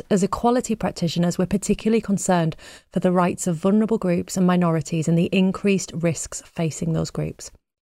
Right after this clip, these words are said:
For those individuals or organisations wanting to take action, there are a number of excellent organisations out there in need of donations. Other actions that organisations can take include these.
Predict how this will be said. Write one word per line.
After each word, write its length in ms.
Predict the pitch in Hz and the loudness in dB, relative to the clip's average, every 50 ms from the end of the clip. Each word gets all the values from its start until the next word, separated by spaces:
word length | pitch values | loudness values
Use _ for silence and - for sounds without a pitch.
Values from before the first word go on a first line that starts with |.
| _ _ _ | _ _ _
For 80 | - 202 | 2 4
those 160 | 220 226 208 | 4 4 4
individuals 560 | 262 247 233 196 208 196 - 233 240 240 208 | 4 2 4 4 2 2 2 0 0 0 2
or 120 | 220 208 202 | 2 2 2
organisations 760 | 190 196 190 185 180 175 - 180 190 185 - 208 208 - 185 | 2 2 0 0 0 2 2 2 0 0 0 0 0 2 2
wanting 320 | 185 180 180 170 - 190 | 2 2 2 0 -2 -4
to 120 | 165 - - | -4 -4 -6
take 260 | - 156 160 160 - | -2 -2 0 0 0
action, 480 | 196 196 - - - - 175 170 170 165 | 0 -2 -2 -4 -4 -2 0 0 2 2
there 180 | 165 170 170 | 2 2 2
are 60 | 180 | 2
a 60 | 180 175 | 2 4
number 320 | 175 196 196 196 185 196 | 4 4 2 2 2 0
of 100 | 196 190 - | -2 -2 -2
excellent 480 | 202 208 208 - - - 208 202 196 | -4 -4 -4 -4 -2 -2 0 0 0
organisations 760 | - 196 185 - 202 185 190 196 180 - 170 160 - - 160 - - | 0 0 0 0 0 0 0 0 0 0 -2 -2 -2 -4 -6 -4 -2
out 220 | 180 180 196 185 - | 0 0 0 0 0
there 160 | 180 175 - | 0 0 0
in 200 | - 185 175 170 | 0 0 0 0
need 300 | 165 165 165 165 165 - - | 2 2 2 0 0 -2 0
of 180 | 185 165 156 - | 0 0 0 0
donations. 680 | - 160 156 160 160 160 139 - - 165 185 - - - - _ _ _ _ _ | -2 -2 0 0 -2 -2 -2 -4 -6 -6 -6 -8 -10 -14 -18 _ _ _ _ _
Other 220 | - 240 240 277 262 | 2 4 4 4 2
actions 460 | 226 190 - - - 185 180 175 175 | 2 0 -4 -6 -2 -2 0 0 0
that 100 | - - | 0 0
organisations 800 | 165 180 175 180 175 175 170 170 165 160 - - 180 170 170 - | 0 0 2 2 0 0 0 0 0 0 0 -2 -2 -2 -2 -4
can 180 | - - 180 170 | -4 -4 -4 -2
take 320 | - 147 151 151 - - | 0 0 0 0 0 0
include 460 | 175 180 - - - 180 170 165 - | -2 -2 -2 0 0 0 0 0 0
these. 340 | - 147 147 151 156 - - | 0 0 0 0 -4 -6 -8